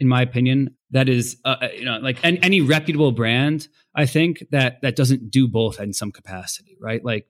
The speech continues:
think about McDonald's. They're running T V commercials. We're not just doing it if, if hamburgers aren't selling in an area, right? They have a pretty good idea that by doing more T V commercials, they're gonna sell more hamburgers in, in areas A, B, and C, right? But there's value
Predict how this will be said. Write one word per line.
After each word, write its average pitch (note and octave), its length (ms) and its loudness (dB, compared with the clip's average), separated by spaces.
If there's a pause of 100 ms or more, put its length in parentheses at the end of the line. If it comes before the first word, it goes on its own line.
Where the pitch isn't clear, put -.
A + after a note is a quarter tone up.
(120)
think E3 140 2
about D#3 140 4
McDonald's. B2 460 0
They're C#3 140 4
running E3+ 300 4
T - 180 0
V D#3+ 140 2
commercials. A2 640 -6 (460)
We're D#3 80 4
not A#3+ 220 4
just A#2 260 0
doing D#3+ 300 4
it A#2+ 200 0 (280)
if, C#3 320 -4
if C3 140 -6
hamburgers C3+ 480 2
aren't A#2 200 -4
selling B2+ 420 0
in G2 80 -8
an F#2 100 -10
area, G2 340 -12
right? A#2+ 260 0
They E3+ 100 2
have F3+ 120 2
a C3 60 0
pretty E3 260 0
good C#3+ 220 2
idea A#2+ 400 2
that G2+ 180 -10
by A2 120 0
doing C#3 380 4
more B2+ 200 4
T B2 180 0
V B2+ 140 2
commercials, G#2+ 380 -6
they're A2+ 120 2
gonna C#3 180 0
sell B2+ 260 -4
more A#2+ 180 -2
hamburgers G2+ 580 -6
in, G2+ 160 -6
in A2 240 -6
areas A2 340 0
A, G#2 140 -2
B, G2+ 160 -6
and F#2+ 120 -6
C, F#2+ 420 -6
right? A2+ 240 -4
But A#2+ 160 -4
there's A#2+ 160 2
value A#2+ 720 2